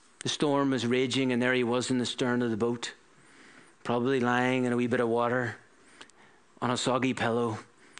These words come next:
in the middle of nowhere, middle of the, the, the storm. The disciples went to him.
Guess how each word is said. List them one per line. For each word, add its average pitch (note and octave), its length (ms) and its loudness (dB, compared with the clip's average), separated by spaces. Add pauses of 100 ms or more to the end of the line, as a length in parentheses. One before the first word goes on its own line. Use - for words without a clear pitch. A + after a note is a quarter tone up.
(160)
in G2 60 -4
the A2 80 -2
middle G#2+ 220 -2
of G#2+ 100 -4
nowhere, A2+ 480 -2
middle C3+ 220 0
of A#2+ 100 -2
the, A#2+ 120 -2 (120)
the, B2+ 140 0
the A#2+ 80 -8
storm. A#2+ 480 -4 (1200)
The A#2+ 80 -2
disciples C3 480 -2
went A#2 280 -2
to C3 80 -4
him. C3+ 220 -4